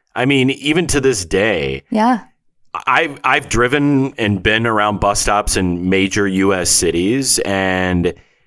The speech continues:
Speaker 1: especially at night, that is a scary place to be. It really is.
Speaker 2: Yeah.
Speaker 1: And for a woman who's alone, I can't imagine how,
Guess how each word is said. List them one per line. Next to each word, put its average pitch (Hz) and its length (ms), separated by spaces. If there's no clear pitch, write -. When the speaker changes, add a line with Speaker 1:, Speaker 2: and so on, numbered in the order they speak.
Speaker 1:
especially 160 560
at 95 80
night, 90 640
that 127 180
is 190 140
a 110 80
scary 107 400
place 95 320
to 80 80
be. 78 420
It 87 60
really 87 300
is. 76 260
Speaker 2:
Yeah. 104 260
Speaker 1:
And 98 420
for 117 220
a 98 80
woman 127 400
who's 123 240
alone, 104 640
I 107 100
can't 110 220
imagine 92 840
how, 92 760